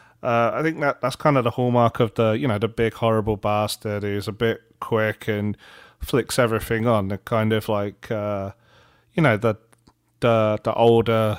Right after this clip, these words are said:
style ten that was really, uh, an off striker like we wanna see Jesus as. You know,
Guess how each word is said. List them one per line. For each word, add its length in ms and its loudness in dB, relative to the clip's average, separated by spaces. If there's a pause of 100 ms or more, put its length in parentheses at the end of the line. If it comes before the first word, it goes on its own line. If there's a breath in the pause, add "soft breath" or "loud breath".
style 520 0
ten 340 -2
that 100 -2
was 140 -6
really, 380 -4
uh, 240 -8 (1040)
an 160 2
off 180 2
striker 480 -2
like 220 -2
we 80 -2
wanna 240 -4
see 220 -6
Jesus 540 -4
as. 300 -2 (500 loud breath)
You 120 -2
know, 140 2